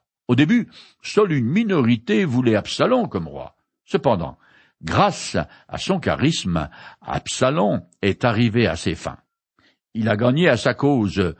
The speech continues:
suffisamment de gens influents pour surplanter son père.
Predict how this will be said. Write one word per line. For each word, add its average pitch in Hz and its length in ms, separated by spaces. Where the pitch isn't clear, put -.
suffisamment 123 680
de 104 220
gens 117 340
influents 147 720
pour 117 160
surplanter 120 840
son 78 220
père. - 440